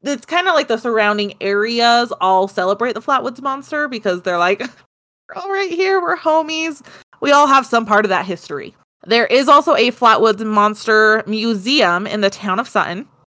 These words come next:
like, a whole ass museum dedicated to this monster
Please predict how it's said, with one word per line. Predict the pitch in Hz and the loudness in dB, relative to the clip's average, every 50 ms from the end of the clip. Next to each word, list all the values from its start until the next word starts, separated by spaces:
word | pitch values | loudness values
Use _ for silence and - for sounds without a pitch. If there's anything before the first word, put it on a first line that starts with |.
| _ _ | _ _
like, | - 196 175 | -4 -2 0
a | 190 196 | 0 0
whole | 180 214 220 226 | 2 2 4 4
ass | 233 214 220 240 - - | 4 4 2 0 -2 -4
museum | 220 220 220 208 180 196 185 175 170 175 190 | -6 -4 -4 -4 -4 -4 -2 -2 -4 -4 -6
dedicated | 175 160 156 180 180 185 165 160 180 180 - | -6 -6 -6 -6 -6 -8 -8 -8 -8 -10 -12
to | - 165 170 | -12 -14 -12
this | 175 175 180 - - | -10 -10 -10 -10 -12
monster | 160 143 110 - - - - - | -14 -14 -14 -14 -10 -8 -8 -8